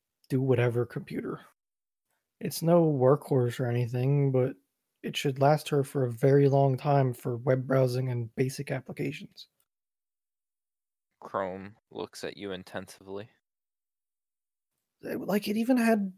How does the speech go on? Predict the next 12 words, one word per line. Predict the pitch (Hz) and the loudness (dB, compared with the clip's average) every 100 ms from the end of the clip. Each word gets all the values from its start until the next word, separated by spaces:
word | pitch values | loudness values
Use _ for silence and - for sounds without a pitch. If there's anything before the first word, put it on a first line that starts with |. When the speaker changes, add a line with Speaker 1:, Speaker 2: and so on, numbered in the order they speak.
| _ _ - - | _ _ -12 -8
Speaker 1:
a-, | 165 160 | -4 -2
at | 175 | 2
least | 160 185 - | 4 2 2
eight | 175 - | 0 0
gigs | 165 151 | -2 -2
of | 165 | -4
ram. | 156 226 196 - _ 202 | 0 0 -2 -6 _ -8
Like, | 160 - | -6 -4
it | 277 | -4
wasn't | 175 175 208 226 185 | 2 4 4 2 4
that | 180 190 | 4 4
bad. | 165 226 214 156 | 4 4 4 0